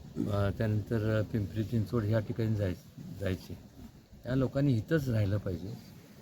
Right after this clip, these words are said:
इथंच त्यांचा उदरनिर्वाह प-, झाला पाहिजे. कारण की कुटुंब एका ठिकाणी कामाला तिथं जायचं, बघता बघता आयुष्याचे वर्ष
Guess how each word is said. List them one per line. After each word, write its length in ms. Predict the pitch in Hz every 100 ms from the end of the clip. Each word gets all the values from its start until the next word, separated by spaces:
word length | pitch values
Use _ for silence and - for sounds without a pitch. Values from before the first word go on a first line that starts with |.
| - -
इथंच 320 | - 156 143
त्यांचा 260 | 131 107 131
उदरनिर्वाह 680 | 123 104 104 101 98 98
प-, 100 | 92
झाला 280 | 95 85 92
पाहिजे. 280 | 92 90 87 107 - - - - - -
कारण 100 | 107
की 100 | 98
कुटुंब 420 | 110 113 131 127
एका 200 | 127 120
ठिकाणी 520 | 123 120 117 117 120 113 - - - - - - - - - - - - - -
कामाला 340 | 107 107 117
तिथं 240 | 117 101 107
जायचं, 320 | 98 92 - 90 - - - -
बघता 260 | 117 98 123
बघता 360 | 110 101 123 117
आयुष्याचे 380 | 107 - 107
वर्ष 400 | 113 101 98 -